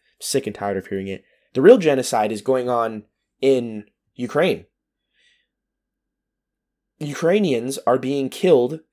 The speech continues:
at an astronomical rate in such a short period of time because the United States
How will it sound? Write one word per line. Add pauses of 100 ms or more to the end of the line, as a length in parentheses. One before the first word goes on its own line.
(160)
at
an (240)
astronomical
rate
in
such
a
short
period
of
time (1700)
because
the
United
States